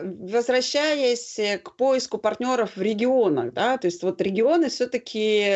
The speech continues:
еще не так готовы к восприятию доставки, и мы уже отметили в прединтервью о том, что, а, там есть крупные города, в которых, э, вы чувствуете себя понятно с точки зрения там доставки, да,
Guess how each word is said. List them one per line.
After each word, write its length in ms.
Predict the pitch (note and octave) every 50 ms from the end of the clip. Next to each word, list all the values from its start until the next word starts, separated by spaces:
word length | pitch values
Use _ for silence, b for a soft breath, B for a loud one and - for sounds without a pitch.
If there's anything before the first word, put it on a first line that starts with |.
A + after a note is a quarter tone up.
| F#3 - -
еще 300 | F3+ G3 F#3+ - - A#3+
не 160 | A#3+ B3+ A#3+
так 240 | - C4+ B3+ A#3 G3+
готовы 580 | G3 F#3 F3+ - G#3+ G3 F#3+ E3 E3+ E3 D#3+
к 320 | D3+ - - E3+ E3 E3 D#3
восприятию 680 | F3 E3+ - - F#3+ F3 G#3 G3+ G3 F3+ - F#3 E3+
доставки, 520 | F3 G3 G3 - C4 D4 E4+ E4+ - -
и 100 | F#3+ F#3
мы 100 | F#3 F#3 F#3+
уже 160 | F#3 F3 G3+
отметили 460 | G3+ - A3+ G#3+ G3 - - D#3+ D#3+
в 60 | D#3+
прединтервью 640 | - - F#3 E3+ D#3 F#3 F3+ F3+ F3+ F#3 F#3+ G3 F#3
о 80 | F3 E3+
том, 160 | F#3 F3+ F3+
что, 320 | E3+ - - F#3 F3 E3+ B B B B C4 B B
а, 420 | E3 E3+ E3+ E3+ E3+ E3+ E3+ E3 E3
там 140 | E3+ E3+
есть 220 | F3 F#3 G#3 G3+ -
крупные 280 | - G#3+ - G3 F#3
города, 340 | D#3+ F#3+ F#3+ F#3+ F3 F#3+ F3
в 40 | -
которых, 460 | - F3 E3+ F#3 F3+ F3 F3 F3 -
э, 240 | F3 E3 E3 E3 E3
вы 120 | D#3 E3+
чувствуете 420 | E3+ - G3+ F#3+ - F#3 F3 F3 F3
себя 500 | - F#3 E3 F3+ F3 E3+ E3 D#3 C#3 - - _ _ _
понятно 680 | - G3 F#3+ F#3+ F#3 D#3+ C#3+ - - E3 G3 B3 D4 D#4+
с 80 | D#4+
точки 280 | - C4 C4 - - C4
зрения 420 | A#3 B3 A#3+ A#3+ A#3 A#3 A3+ A3
там 400 | A3 - G#3+ G#3 G#3 G3+ G3+ G3
доставки, 520 | F#3+ G3+ G#3+ G#3+ - A3+ G#3 G3 - - G3
да, 240 | E3+ G#3 B3+ D4+